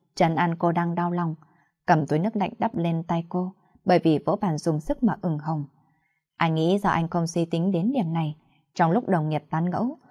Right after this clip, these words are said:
không có tránh khỏi sẽ trở thành đề tài bị lấy ra thảo luận. Anh vốn không có cách nào ngăn cản người khác bàn tán về mình.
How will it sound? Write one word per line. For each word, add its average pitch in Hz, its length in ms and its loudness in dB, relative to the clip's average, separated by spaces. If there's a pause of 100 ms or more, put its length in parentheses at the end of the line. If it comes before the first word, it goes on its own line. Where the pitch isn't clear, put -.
(240)
không 208 220 4
có 208 160 2
tránh 233 220 0
khỏi 202 200 -2
sẽ 247 140 -4
trở 202 200 -2
thành 170 240 -2
đề 175 200 0
tài 160 220 -2
bị 175 180 -2
lấy 175 180 -2
ra 254 260 -4
thảo 165 160 -2
luận. 151 180 -2 (600)
Anh 165 180 0
vốn 160 360 0
không 170 200 0
có 170 120 -2
cách 254 160 -4
nào 170 200 2
ngăn 165 200 -2
cản 165 180 -2
người 151 220 -2
khác 302 220 -10
bàn 156 200 0
tán 185 240 -2
về 214 120 -2
mình. 156 260 -2